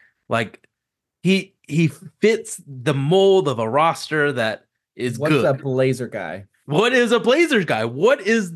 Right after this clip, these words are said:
Speaker 1: that going to be in the future? And I think that's an interesting, like, thing to follow. What will be a Blazer guy? And I think this draft is gonna be a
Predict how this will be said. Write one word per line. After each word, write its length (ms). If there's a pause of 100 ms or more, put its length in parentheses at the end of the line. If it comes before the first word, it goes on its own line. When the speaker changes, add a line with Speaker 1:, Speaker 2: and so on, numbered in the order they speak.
Speaker 1:
that 340
going 320
to 100
be 320
in 80
the 80
future? 540 (420)
And 160
I 100
think 200
that's 200
an 200
interesting, 840 (920)
like, 300 (760)
thing 180
to 60
follow. 580 (200)
What 500
will 240
be 360
a 80
Blazer 420
guy? 240
And 260
I 140
think 240
this 220
draft 340
is 140
gonna 180
be 480
a 140